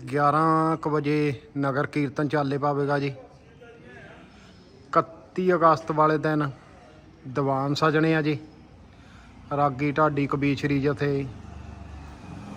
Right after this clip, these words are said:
ਸੰਗਤਾਂ ਨੂੰ ਨਿਹਾਲ ਕਰਨਗੇ। ਇੱਕ ਸਤੰਬਰ ਨੂੰ ਸ਼੍ਰੀ ਅਖੰਡ ਪਾਠ ਸਾਹਿਬ ਦੇ ਭੋਗ ਉਪਰੰਤ ਢਾਡੀ ਜਥੇ ਲੱਗੂਗੇ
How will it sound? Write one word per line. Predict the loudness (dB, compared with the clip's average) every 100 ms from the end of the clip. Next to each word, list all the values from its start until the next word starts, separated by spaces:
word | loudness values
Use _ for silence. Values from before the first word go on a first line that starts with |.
| -14 -14 -14 -14 -12 -12
ਸੰਗਤਾਂ | -2 0 0 2 2
ਨੂੰ | 2
ਨਿਹਾਲ | 2 4 2 2
ਕਰਨਗੇ। | 2 2 2 0 -2 -6 -12 -12 -14 -12 -12 -10 -10 -12 -14 -14 -14 -14 -14 -14 -14 -14 -14 -6 -4
ਇੱਕ | -2 -2
ਸਤੰਬਰ | 0 0 2 2 2
ਨੂੰ | 2 2 4 2 0 -2 -8 -14 -14 -16 -14 -14 -14 -14 -12
ਸ਼੍ਰੀ | -8 -4 0 2 4 2
ਅਖੰਡ | 2 2 0
ਪਾਠ | 0 -2
ਸਾਹਿਬ | 2 0 2
ਦੇ | 0 0
ਭੋਗ | 0 0 0 -2 -4 -10 -16 -16 -16 -14 -14 -14 -12 -6
ਉਪਰੰਤ | -2 2 4 2 0 -2 -2 -6 -8 -10 -10 -10 -10 -10 -10 -10 2
ਢਾਡੀ | 4 6 4 2
ਜਥੇ | 2 2
ਲੱਗੂਗੇ | 2 0 0 4 4